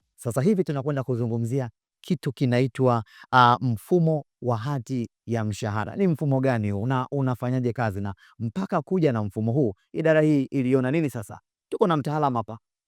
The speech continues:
atatuambia kwa kina zaidi kuhusiana na hili jambo. Ah, tuambie majina yako, lakini pia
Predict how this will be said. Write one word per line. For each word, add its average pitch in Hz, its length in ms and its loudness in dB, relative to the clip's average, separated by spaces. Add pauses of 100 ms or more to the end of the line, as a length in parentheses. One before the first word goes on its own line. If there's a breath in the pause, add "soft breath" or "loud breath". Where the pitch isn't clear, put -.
atatuambia 151 720 0 (300)
kwa 131 220 2
kina 175 300 -2
zaidi 123 260 2
kuhusiana 120 520 -4 (180)
na 143 80 -4
hili 135 220 0
jambo. 98 200 -10 (240 loud breath)
Ah, 147 220 2
tuambie 170 300 4
majina 147 340 -2
yako, 143 420 -6 (440 loud breath)
lakini 135 280 -4
pia 127 500 4